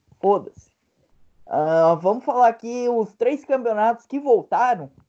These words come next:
efetivamente. Quer dizer, um voltou assim mais ou menos, já foi suspenso, eu vou falar ele por final, que é o campeonato da minha terra, inclusive. É os três campeonatos com os três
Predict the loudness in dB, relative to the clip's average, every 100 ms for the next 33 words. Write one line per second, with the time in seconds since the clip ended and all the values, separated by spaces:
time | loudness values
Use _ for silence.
0 | _ -14 -12 -14 -10 -4 -4 -4 -8 -12
1 | -10 -8 -8 -6 -6 -6 -6 -8 -8 -4
2 | -4 -4 -6 -2 0 2 0 2 2 2
3 | -2 -6 -6 -6 -6 -8 -10 -10 -6 -4
4 | -4 -6 -6 -4 -2 0 -2 -8 _ -10
5 | -8 -6 2 2 2 -4 _ _ _ _
6 | _ -20 _ _ _ -6 -6 -4 -4 0
7 | 2 2 0 -2 -2 4 4 4 -4 -10
8 | -10 -8 -8 -8 -12 _ _ _ _ -6
9 | -6 0 4 4 2 -4 0 2 4 2
10 | -4 _ -12 -8 -4 -4 -4 -6 -4 -4
11 | -4